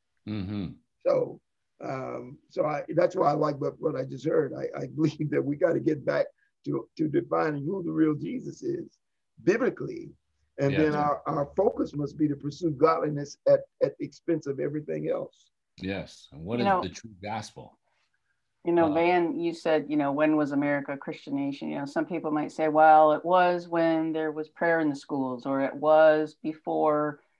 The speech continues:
Speaker 3: uh, abortion was legalized," or, you know,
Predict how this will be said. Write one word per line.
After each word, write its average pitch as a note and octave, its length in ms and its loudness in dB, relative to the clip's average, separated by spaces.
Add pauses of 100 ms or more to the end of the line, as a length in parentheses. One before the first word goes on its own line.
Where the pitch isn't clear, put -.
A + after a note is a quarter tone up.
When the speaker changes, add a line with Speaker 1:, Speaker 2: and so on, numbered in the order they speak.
(340)
Speaker 3:
uh, C#3+ 480 -2
abortion D3 640 -2
was C3+ 180 -2
legalized," B2+ 640 -2
or, B2+ 280 -4
you C#3 80 -6
know, B2+ 120 -2